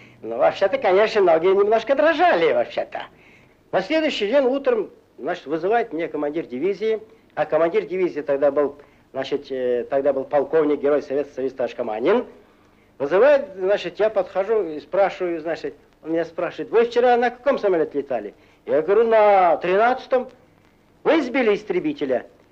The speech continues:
«Да, говорю, вроде бы немецкий истребитель, я сам видел». «Ну, немецкий, ну вы же скажите, как сбили?» Ну, я им говорю, что на виражах, стал на виражах, понимаете, попался под мой прицел,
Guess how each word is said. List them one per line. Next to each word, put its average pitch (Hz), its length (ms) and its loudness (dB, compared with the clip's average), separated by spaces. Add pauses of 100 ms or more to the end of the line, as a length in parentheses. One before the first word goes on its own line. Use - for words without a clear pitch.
(120)
«Да, 233 120 4
говорю, 311 380 2 (240)
вроде 185 440 0
бы 262 140 0
немецкий 254 540 0
истребитель, 240 600 -4
я 208 180 2
сам 233 260 0
видел». 233 300 -8
«Ну, 135 180 0
немецкий, 220 520 2
ну 113 100 -6
вы 151 120 0
же 156 100 -4
скажите, 208 400 -2
как 226 220 0
сбили?» 233 460 -2 (380)
Ну, 214 100 4
я 339 200 4
им 370 140 2
говорю, 349 240 0
что 254 160 -8
на 240 100 2
виражах, 240 540 2
стал 277 260 2
на 196 80 0
виражах, 190 500 2
понимаете, 240 380 -2
попался 269 400 0
под 170 180 -4
мой 175 160 -4
прицел, 247 440 -2